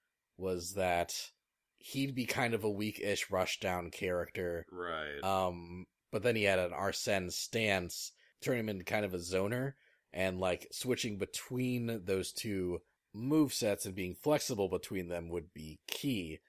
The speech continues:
Speaker 1: What actually happened was, uh, Arsene is kind of a comeback mechanic.
Speaker 2: Yeah.
Speaker 1: Or even just, uh, "I'm good at using my counter" mechanic.
Speaker 2: <laughs> Right.
Speaker 1: 'Cause basically, like,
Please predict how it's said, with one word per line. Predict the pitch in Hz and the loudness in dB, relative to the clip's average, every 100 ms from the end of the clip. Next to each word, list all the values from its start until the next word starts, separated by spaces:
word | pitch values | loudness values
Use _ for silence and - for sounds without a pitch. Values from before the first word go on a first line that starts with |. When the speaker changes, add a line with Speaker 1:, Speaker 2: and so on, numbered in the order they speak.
| _ _ _ | _ _ _
Speaker 1:
What | 95 123 | 4 6
actually | 131 - 117 | 6 4 4
happened | 107 98 98 | 4 2 0
was, | 92 92 87 85 | 2 4 4 0
uh, | 92 85 82 80 78 80 - _ _ - | 0 2 0 -2 -4 -8 -12 _ _ 0
Arsene | 107 - 127 | 0 2 2
is | 107 | 0
kind | - 113 | 0 0
of | 95 | 0
a | 92 | -2
comeback | - 147 123 90 78 - | -4 -2 2 2 2 -4
mechanic. | 78 - 85 80 78 - | -12 -6 -6 -4 -6 -8
Speaker 2:
Yeah. | 107 92 71 69 _ _ | -4 -2 -2 -6 _ _
Speaker 1:
Or | - 117 | 0 2
even | 123 117 104 | 4 2 2
just, | 101 98 - | 2 2 4
uh, | 101 90 | 4 4
"I'm | 85 113 104 | 4 2 4
good | 117 104 | 6 6
at | 98 | 6
using | 113 110 98 | 0 2 0
my | 87 | -2
counter" | 85 - 113 - 92 78 | 0 2 2 2 0 0
mechanic. | 85 87 - 101 87 85 - | -4 -6 -2 -2 2 4 6
Speaker 2:
<laughs> | - - - | 4 2 -10
Right. | 117 104 95 85 - | -2 0 2 -2 -10
Speaker 1:
'Cause | - 123 | -4 -4
basically, | 110 127 123 120 120 107 | 4 4 4 2 2 4
like, | 101 95 87 - | 6 4 2 -4